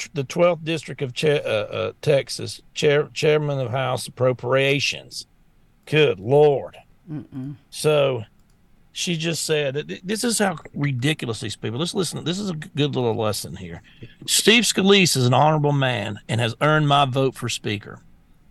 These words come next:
Speaker 1: This was a vote of conscience and has stayed true to my principles. Intimidation, threats will not change my position." Okay, what's wrong with this picture?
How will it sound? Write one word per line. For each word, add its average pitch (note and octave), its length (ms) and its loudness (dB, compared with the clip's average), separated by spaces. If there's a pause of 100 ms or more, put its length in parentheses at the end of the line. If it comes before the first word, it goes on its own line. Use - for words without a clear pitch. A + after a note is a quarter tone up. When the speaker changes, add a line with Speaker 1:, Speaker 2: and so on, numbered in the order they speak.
(220)
Speaker 1:
This E3 200 2
was D#3+ 160 0
a C3+ 100 2
vote C#3+ 280 2
of B2+ 100 -6
conscience D#3+ 680 -2 (340)
and C3+ 140 2
has A#2 140 0
stayed F#3 580 2
true F3 320 2
to C#3+ 100 -4
my C#3+ 200 2
principles. C#3+ 720 -4 (640)
Intimidation, E3 760 0
threats D#3 440 -2
will C3+ 100 -4
not C#3+ 220 -2
change C3+ 380 -4
my B2+ 180 -2
position." G#2+ 580 -8 (1120)
Okay, C#3 280 2
what's E3+ 240 4
wrong D#3 320 0
with B2 100 -4
this G#2+ 160 -6
picture? G#2+ 440 -4